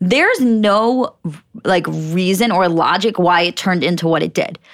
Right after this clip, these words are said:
Because when you think about that family, it was a nobody family. It could have been, like,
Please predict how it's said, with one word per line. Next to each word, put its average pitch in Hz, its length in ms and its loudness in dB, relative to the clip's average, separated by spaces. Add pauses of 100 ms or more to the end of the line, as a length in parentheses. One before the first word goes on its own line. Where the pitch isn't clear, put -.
(120)
Because 247 220 0
when 285 120 2
you 349 140 0
think 262 240 0
about 220 240 0
that 214 240 0
family, 180 300 0
it - 80 -8
was 196 100 2
a 185 80 0
nobody 226 380 0
family. 196 360 -2
It - 80 -8
could 214 120 -4
have 214 80 -2
been, 208 120 0
like, 190 200 -2